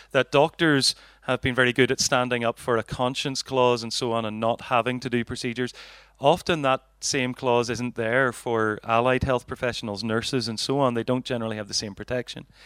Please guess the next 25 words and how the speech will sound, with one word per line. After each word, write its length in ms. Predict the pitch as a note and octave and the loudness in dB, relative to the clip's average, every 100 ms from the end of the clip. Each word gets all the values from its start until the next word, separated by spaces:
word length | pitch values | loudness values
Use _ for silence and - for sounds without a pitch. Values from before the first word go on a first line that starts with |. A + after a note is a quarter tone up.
| - - - - | -20 -20 -20 -8
Uh, 120 | A2+ | -4
that's 220 | A2 A#2 - | 0 0 0
to 60 | |
do 120 | A#2 A2+ | 0 0
with 120 | A2 | 0
the 80 | A#2 | -2
way 160 | A2 | -2
doctors 440 | G#2 G#2+ - A2+ - | 0 -2 -2 -6 -4
negotiated 680 | A2 A2+ A2 B2+ A2 G#2+ | -2 0 0 -2 -2 -2
their 120 | A2 G#2+ | -4 -6
involvement 540 | G#2 G#2+ G#2+ A2 G#2+ | -4 -2 -2 -4 -6
in 80 | G#2+ | -6
the 140 | G#2+ | -4
N 140 | G#2 G#2+ | -4 -6
H 200 | G2+ A#2+ | -4 -2
S 320 | A#2 C3 - | -2 -2 -4
historically. 680 | A2+ - A2+ A#2+ B2 C3 - - - - - - - | -4 -4 -2 -2 -4 -10 -12 -20 -20 -20 -20 -16 -2
Um, 380 | B2 A#2+ B2 - _ _ _ _ C#3+ | 2 2 0 -8 _ _ _ _ 2
but 320 | B2+ C3+ - _ | 6 6 4 _
yes, 640 | - D#3+ C#3+ C#3+ - - - - | -8 4 8 8 4 -2 -4 -8
y-, 220 | - D#3+ D3 | -10 -8 -4
you 120 | D3 | 0
know, 240 | C3+ C3 - _ _ D3+ | 2 0 -2 _ _ -4
these 340 | C#3+ D3+ D#3 | 0 0 0
things, 400 | - C3+ B2+ - | 0 0 -2 -6